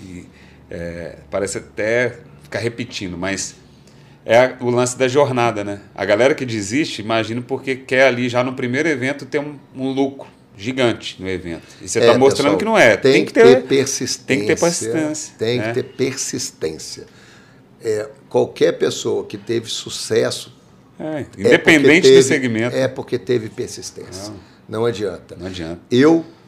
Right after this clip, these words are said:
Speaker 2: comecei a ter sucesso na área imobiliária por quê? Porque eu tenho persistência. Evidente, relacionamento é importante? É. Mas se
Speaker 1: É,
Speaker 2: você
Speaker 1: mas
Speaker 2: não
Speaker 1: não é
Speaker 2: criar uma
Speaker 1: tudo, né?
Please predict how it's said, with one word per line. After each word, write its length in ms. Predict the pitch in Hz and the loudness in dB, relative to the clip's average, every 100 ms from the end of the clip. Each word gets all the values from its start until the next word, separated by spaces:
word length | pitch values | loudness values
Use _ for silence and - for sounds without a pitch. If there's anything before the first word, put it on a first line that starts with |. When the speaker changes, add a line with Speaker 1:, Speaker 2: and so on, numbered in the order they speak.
| - | -10
Speaker 2:
comecei 480 | 120 120 - 123 | -4 -4 -2 2
a 60 | 127 | 2
ter 180 | - 107 | 0 -6
sucesso 640 | - 127 - 95 92 - | -6 -8 -8 -8 -8 -12
na 80 | 104 | -10
área 180 | 95 104 | -8 -8
imobiliária 520 | 101 95 98 104 110 | -10 -10 -8 -8 -10
por 280 | - 135 - | -8 -10 -10
quê? 160 | - 87 | -14 -16
Porque 220 | - - | -18 -16
eu 60 | 90 | -14
tenho 220 | - 101 | -12 -12
persistência. 960 | 98 90 90 92 120 - 120 - - - _ _ _ _ _ _ _ _ _ | -12 -10 -8 -8 -12 -10 -12 -12 -16 -20 _ _ _ _ _ _ _ _ _
Evidente, 520 | 104 95 101 127 127 - | -8 -4 -2 -4 -4 -10
relacionamento 720 | 92 98 - 98 104 110 101 | -10 -10 -8 -8 -8 -8 -10
é 20 | |
importante? 580 | 92 92 85 110 101 - - | -12 -14 -10 -8 -10 -14 -10
É. 200 | 101 92 - - _ - | -6 -6 -10 -20 _ -12
Mas 160 | 98 | -10
se 80 | - | -6
Speaker 1:
É, 80 | 131 | -4
Speaker 2:
você 60 | 101 | 0
Speaker 1:
mas 80 | 135 | 0
Speaker 2:
não 80 | 151 | 0
Speaker 1:
não 60 | |
é 20 | 127 | 0
Speaker 2:
criar 180 | 131 | 0
uma 60 | 110 | 2
Speaker 1:
tudo, 120 | |
né? 40 | 135 | 2